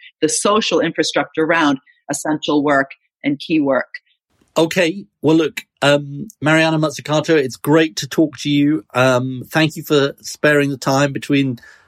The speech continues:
Speaker 2: the Pope and the, uh, President, um, of South Africa, and I'm sure we'll see you again soon.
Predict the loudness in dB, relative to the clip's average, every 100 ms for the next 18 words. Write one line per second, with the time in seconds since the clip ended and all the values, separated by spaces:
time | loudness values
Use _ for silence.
0 | _ -2 0 0 -2 -4 -4 -2 -2 -4
1 | -4 0 2 2 0 0 -2 0 -2 -2
2 | -4 -10 -4 -2 -2 -6 -16 -20 -20 _
3 | -2 -2 0 0 2 0 0 0 2 2
4 | 0 -4 -2 0 0 -2 -6 0 2 2
5 | 0 -2 -4 -6